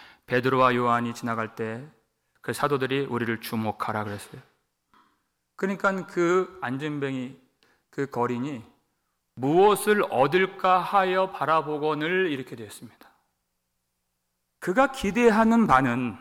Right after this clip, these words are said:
그가 원하는 바는 이 성전 문에 들어가는 마음씨 착한 사람들이 보통 자신에게 건네주었던 그 돈 얼마의 적선, 그 정도를 바라고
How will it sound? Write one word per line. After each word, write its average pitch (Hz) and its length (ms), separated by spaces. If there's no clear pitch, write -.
그가 214 420
원하는 147 560
바는 113 420
이 226 220
성전 262 540
문에 196 360
들어가는 151 840
마음씨 151 600
착한 - 380
사람들이 156 760
보통 196 720
자신에게 147 560
건네주었던 135 1200
그 240 500
돈 185 300
얼마의 143 580
적선, - 560
그 156 200
정도를 262 880
바라고 247 1040